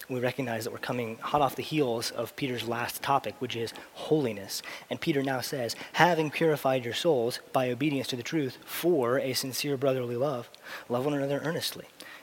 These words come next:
Uh, so we see here that holiness is a, a prerequisite for a sincere love. Uh, but also, holiness is an outworking of that love. We love each other earnestly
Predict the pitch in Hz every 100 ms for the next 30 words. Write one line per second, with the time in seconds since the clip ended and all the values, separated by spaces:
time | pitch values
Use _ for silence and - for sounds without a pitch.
0 | - 98 135 147 143 156 151 131 - -
1 | 170 175 143 113 - - 135 127 123 120
2 | 120 - 180 147 131 139 127 107 104 117
3 | - - - - - - - 165 135 117
4 | 120 - 123 - 143 127 127 113 - -
5 | - - - 135 135 143 - 165 180 -
6 | 101 104 - - 156 143 131 - 139 131
7 | - 147 139 127 151 147 113 104 127 -
8 | - - - - 143 117 101 - - -
9 | - - - - 127 143 156 156 139 139
10 | - 156 143 - 117